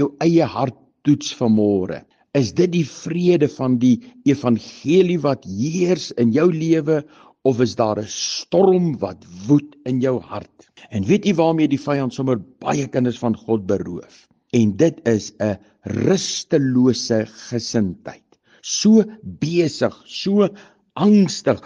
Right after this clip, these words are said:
so vol vrees, so onrustig. O, die evangelie van vrede moet jy in jou lewe ervaar en beleef word. Is dit nie die plek waar die vyand jou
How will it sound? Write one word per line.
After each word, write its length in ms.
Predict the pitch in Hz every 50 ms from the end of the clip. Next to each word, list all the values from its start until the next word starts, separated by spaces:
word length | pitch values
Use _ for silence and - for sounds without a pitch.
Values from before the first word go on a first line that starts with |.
| - -
so 340 | - - - - 151 220 208
vol 320 | - - 190 202 196 190
vrees, 640 | 143 - - - 170 175 190 185 185 170 156 131 - - - -
so 400 | - - - - 214 220 202 214 -
onrustig. 1000 | 196 202 190 160 127 - - 95 95 117 185 185 - - - - - - 101 - - _ _ _ _ _ -
O, 300 | 175 208 214 208 190 170
die 180 | 139 143 135 -
evangelie 840 | 143 147 135 - 131 123 110 107 - - - 156 170 180 170 165 147
van 240 | - - 120 117 110
vrede 840 | - - - - - 113 113 139 147 143 131 131 117 101 110 98 - - _ _ _ _ _ _ -
moet 300 | 113 127 165 190 - - -
jy 360 | 104 110 127 127 123 123 120 -
in 180 | 127 117 113
jou 160 | 107 113 110
lewe 380 | 104 98 107 113 117 113 117 107 -
ervaar 600 | - 107 101 104 - - - 110 104 104 101 101 - _ -
en 240 | 117 113 110 110 104
beleef 520 | 87 104 107 98 95 98 101 98 92 80
word. 360 | 87 87 85 82 78 78 - _ _ _ _ _ _ _ -
Is 120 | 151 135
dit 140 | 175 165 -
nie 120 | 175 170
die 300 | 131 - - 117 120 - - - _
plek 260 | - 151 156 151 - 113
waar 180 | 120 120 120
die 140 | 113 120 113
vyand 480 | - - 117 110 110 107 101 92 85 - _ _ _ _ _
jou 520 | 95 101 110 104 104 101 98 92 82 80